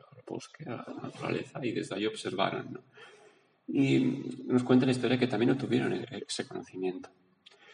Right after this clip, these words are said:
De ellos salen lo que son los libros del bosque, ¿no?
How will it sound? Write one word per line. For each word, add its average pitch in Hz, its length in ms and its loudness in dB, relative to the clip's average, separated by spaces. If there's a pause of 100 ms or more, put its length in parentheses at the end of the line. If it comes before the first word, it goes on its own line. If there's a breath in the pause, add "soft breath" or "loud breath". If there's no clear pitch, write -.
(400 loud breath)
De 117 160 2
ellos 123 180 8
salen 123 300 8
lo 113 100 6
que - 80 -4
son 113 160 4
los 104 120 4
libros 107 260 0
del 101 120 -2
bosque, - 360 -4 (440)
¿no? - 140 -16